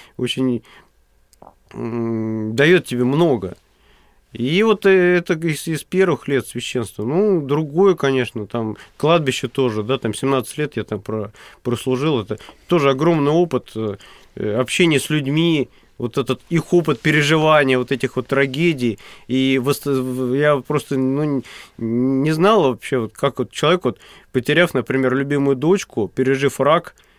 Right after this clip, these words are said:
э, вообще вернется к обычной жизни. Я думал, ну, она, скорее всего, да, вот клиника нефрозов, э, ее дорога там и так далее. А смотришь через пять, там, не знаю, там, через три, через два года человек совершенно другой.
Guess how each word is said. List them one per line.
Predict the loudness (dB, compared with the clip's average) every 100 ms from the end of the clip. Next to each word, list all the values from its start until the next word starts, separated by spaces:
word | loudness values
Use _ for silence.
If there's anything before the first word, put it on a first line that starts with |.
| _ -6
э, | -4 -2
вообще | -2 -2 0
вернется | 0 2 0 -2
к | -4
обычной | -4 -4 -4 -4
жизни. | -4 -4
Я |
думал, | -2 0 0
ну, | 2 2 2 0 0
она, | -2
скорее | -2 -2
всего, | -2 -2
да, | -2
вот | -2
клиника | 0 0 0 0
нефрозов, | -2 -2 2 2 2 -4 -8 -10 -4 -4 -2
э, | 0 0 2 0 2
ее | 2
дорога | 2 2 2 0
там | -2 -2
и | -2
так | -2 0
далее. | 0 2 0
А |
смотришь | 0 2 2 0 -4
через | -4 -4 0
пять, | -2 -2 -6 -10
там, | -6 -6
не |
знаю, | -6 -8
там, | -12 -8
через | -4 -4
три, | -2 -2 0 -2 -4
через | -4 -4
два | -2 -2
года | 0 -2 -4 -10 -20 -20 -8
человек | -6 -4
совершенно | -4 -2 -2 0
другой. | -2 -2 -4